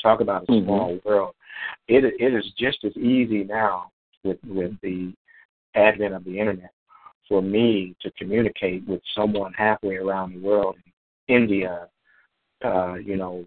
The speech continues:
Speaker 1: Japan, Korea, Africa, you know, uh, and it's just as easy for me to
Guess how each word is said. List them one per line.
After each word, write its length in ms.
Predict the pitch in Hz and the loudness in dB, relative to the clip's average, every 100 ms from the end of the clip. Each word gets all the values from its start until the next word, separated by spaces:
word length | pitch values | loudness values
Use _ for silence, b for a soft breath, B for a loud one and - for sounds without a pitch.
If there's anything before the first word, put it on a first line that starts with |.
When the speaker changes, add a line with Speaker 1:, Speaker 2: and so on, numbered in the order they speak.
| - | -14
Speaker 1:
Japan, 840 | - - 113 113 104 95 87 87 _ | -14 -2 2 4 4 0 -6 -18 _
Korea, 600 | 92 98 117 107 92 87 - _ _ | -8 0 4 4 2 -4 -14 _ _
Africa, 680 | 107 117 - 95 - 90 87 - _ b b _ - | 0 2 2 -4 -4 -6 -6 -10 _ b b _ -6
you 120 | 95 | -2
know, 380 | 95 90 87 87 - | 0 0 -2 -6 -8
uh, 300 | 98 87 90 - - - | -6 -6 -8 -12 -16 -18
and 720 | - 104 - - - - 95 | -16 -14 -14 -14 -10 -4 -2
it's 140 | 95 90 | -2 -2
just 180 | 131 - | -2 -2
as 80 | 107 | 0
easy 240 | 113 104 - | 0 0 -6
for 80 | |
me 100 | 101 | -8
to 80 | 98 | -8